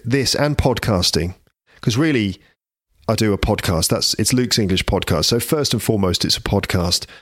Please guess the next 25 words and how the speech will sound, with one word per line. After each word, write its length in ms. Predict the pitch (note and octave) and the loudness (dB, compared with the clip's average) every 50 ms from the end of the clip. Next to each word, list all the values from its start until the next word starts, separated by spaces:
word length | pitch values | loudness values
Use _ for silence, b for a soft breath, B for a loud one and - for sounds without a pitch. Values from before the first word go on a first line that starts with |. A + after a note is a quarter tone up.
| B B B B | B B B B
with 160 | - C3 A#2 G#2 | -2 0 2 2
a 40 | |
YouTube 480 | G2+ G2 G#2+ A2 G#2 - - G2+ F2 - | 2 2 2 2 2 0 0 0 0 0
channel. 320 | - G#2 F2 E2 D#2+ E2 | 0 0 0 0 0 0
But 160 | F2+ - A2+ A2 | 0 0 0 0
the 120 | A#2+ B2 | 0 0
YouTube 380 | C#3+ C#3+ - - - A2 G2+ - | 0 0 0 0 0 0 0 0
has 120 | G2 - - - - - | -2 -4 -6 -6 -4 0
really 240 | A2+ A2 G2+ G2 | 0 2 2 2
sort 180 | F#2+ - - F#2+ | 2 2 2 2
of 140 | F#2 E2+ - | 0 0 0
blown 260 | G#2+ G2+ F#2+ F#2+ F#2+ | 2 2 2 2 2
up, 260 | G2 F#2 - - - B B B B B B B B - | 0 0 -2 -4 -8 B B B B B B B B 0
uh, 160 | F#2 F#2 E2+ | 0 2 2
recently 440 | D#2+ F#2+ G#2 G#2 - A2 G#2 - F#2+ | 2 2 2 2 2 0 0 0 0
since 320 | F2 - A#2 A2 G2 - - | 0 0 0 0 0 0 0
I, 160 | G#2 G2+ G#2 - | 0 0 0 -2
since 280 | - - C3 A#2 - - | 0 0 0 2 2 2
I 60 | A2+ | 0
started 420 | G2+ - - A#2 G#2+ - A#2 G2 | 0 2 2 0 2 2 0 0
videoing 420 | F#2+ A#2 A2+ G#2+ G#2 G#2 G2+ G2 F#2+ | 0 0 0 2 2 2 2 2 2
myself 540 | F#2+ F#2+ F#2 - - G#2+ G2 F#2 - - B B B B B B B | 2 0 0 0 0 0 0 0 -2 -6 B B B B B B B
recording 800 | - G2+ G2 - C3 B2 A#2 A2+ G#2+ - G2+ F#2+ F#2 F#2 F2+ F#2+ - | -4 -2 0 0 2 2 2 2 2 0 0 0 0 -2 -4 -6 -6
my 280 | - - G#2 G2 G2 | -2 0 2 2 2
podcast. 760 | F#2 - - C3 B2+ - - G2+ F2 E2+ E2 - - - - | 0 0 0 0 0 0 0 0 0 2 2 0 0 -2 -4